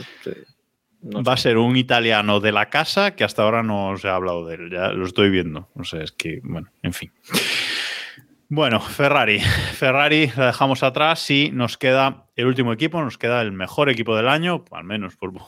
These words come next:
Speaker 2: por puntuación, ahora lo, lo debatiremos, que es Red Bull. Red Bull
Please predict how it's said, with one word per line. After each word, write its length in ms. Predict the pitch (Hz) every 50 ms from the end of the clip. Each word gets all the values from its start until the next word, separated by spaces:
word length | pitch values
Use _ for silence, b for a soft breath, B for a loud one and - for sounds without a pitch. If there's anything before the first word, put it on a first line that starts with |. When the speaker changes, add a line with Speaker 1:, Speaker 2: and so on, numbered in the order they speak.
| -
Speaker 2:
por 140 | - 107 90
puntuación, 520 | - 95 - - - 87 - - 131 123 120
ahora 240 | 110 101 98 95
lo, 220 | 92 92 92 90 90 B B B B B B B 101 B
lo 160 | 110 110 113
debatiremos, 720 | 117 120 123 123 135 131 120 120 127 135 135 - - 139 -
que 200 | - 110 107 117
es 280 | 127 - - - _ _ _
Red 380 | - 117 110 120 120 110 - -
Bull. 200 | - - _ _ _ _ B B B B B B B B B B B B B
Red 160 | 160 170 170
Bull 300 | 160 180 190 208 214 208